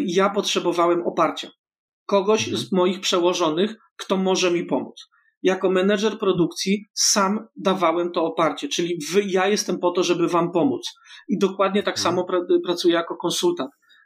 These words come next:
Speaker 1: Ty, szanowny kierowniku, szanowny dyrektorze, jesteś po to, żeby pracownicy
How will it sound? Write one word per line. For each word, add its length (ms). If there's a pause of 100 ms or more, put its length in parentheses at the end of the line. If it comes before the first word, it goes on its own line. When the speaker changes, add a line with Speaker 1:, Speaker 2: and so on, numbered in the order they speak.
(160)
Speaker 1:
Ty, 400
szanowny 440
kierowniku, 680
szanowny 460
dyrektorze, 640
jesteś 540
po 220
to, 280 (460)
żeby 300
pracownicy 800